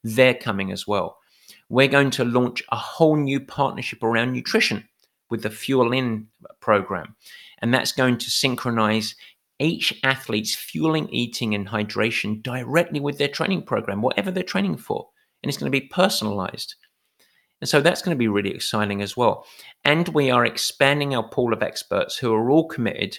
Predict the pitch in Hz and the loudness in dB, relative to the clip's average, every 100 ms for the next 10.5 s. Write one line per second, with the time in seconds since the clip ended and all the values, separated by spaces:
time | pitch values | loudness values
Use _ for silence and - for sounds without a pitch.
0 | - - - 113 - - 127 - 123 113 | -14 -8 -6 -6 -4 -2 -2 -2 -4 -2
1 | 110 107 104 101 98 - 107 98 - 95 | 0 0 0 -4 -6 -8 -6 -4 -6 -10
2 | - - 98 - 110 98 95 - - - | -4 0 0 2 0 0 -4 -10 -16 -14
3 | - - - - - 147 - 160 147 120 | -14 -14 -16 -20 -10 -6 2 2 4 0
4 | 110 104 101 - - - 185 143 - - | 0 0 -2 -4 -2 0 2 0 0 -4
5 | 117 - 135 135 - 101 - - - 156 | -4 -2 -2 0 -2 -6 -8 -12 0 2
6 | 156 - 120 110 110 110 107 104 101 95 | 2 2 0 0 -4 -4 0 0 0 -6
7 | - - 98 - 104 104 98 - 104 104 | -8 -6 -6 -4 -8 -8 -8 -4 -2 -2
8 | 98 95 87 - - - - - - - | -4 -8 -8 -8 -10 -10 -10 -12 -18 -20
9 | _ _ _ _ _ _ - 127 156 156 | _ _ _ _ _ _ -2 4 6 6
10 | 165 156 175 180 - | 6 6 6 0 -6